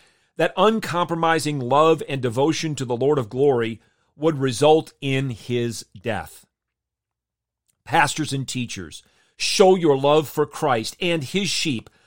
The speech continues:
by feeding them with the word of God, not the opinions of man, not what's popular,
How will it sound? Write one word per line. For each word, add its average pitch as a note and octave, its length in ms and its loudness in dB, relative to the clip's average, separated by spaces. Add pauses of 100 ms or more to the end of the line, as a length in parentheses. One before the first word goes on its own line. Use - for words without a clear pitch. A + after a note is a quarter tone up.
(120)
by C#3 200 0
feeding F#3 480 -2
them D3+ 340 0
with C#3 240 -2
the C#3 80 0
word B2+ 260 0
of A#2+ 140 -6
God, G2+ 400 -2 (160)
not D3+ 240 0
the F#3 120 0
opinions F#3 500 -2
of F#3 100 2
man, B2+ 400 -4 (180)
not E3 240 2
what's G3 220 0
popular, A#2 680 -2